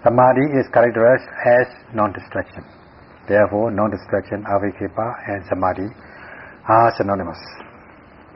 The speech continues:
So, uh, this is,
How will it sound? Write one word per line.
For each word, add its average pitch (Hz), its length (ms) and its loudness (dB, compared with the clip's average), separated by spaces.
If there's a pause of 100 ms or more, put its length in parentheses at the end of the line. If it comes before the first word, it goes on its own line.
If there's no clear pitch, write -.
(920)
So, 120 300 6 (2500)
uh, 113 200 6
this 117 200 0
is, 110 140 0